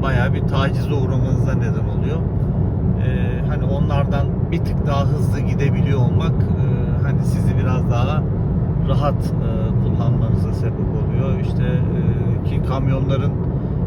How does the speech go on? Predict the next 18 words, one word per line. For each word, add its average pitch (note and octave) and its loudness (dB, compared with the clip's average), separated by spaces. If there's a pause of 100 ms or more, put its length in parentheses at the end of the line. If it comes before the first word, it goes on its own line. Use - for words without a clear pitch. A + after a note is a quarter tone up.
(140)
bu - 2
hızlara - 0
çıkmaması B2+ 0
gerekiyor - 0
bence - 0
bu - 0
yolda - 2
da. - 0 (1300)
Yani G#2+ 2
zaten - 0
kanunlar - 0
da, - 0
e, - 0
o - 0
şekilde - 0
ama - 0 (180)
otobüsler - 0
de - 0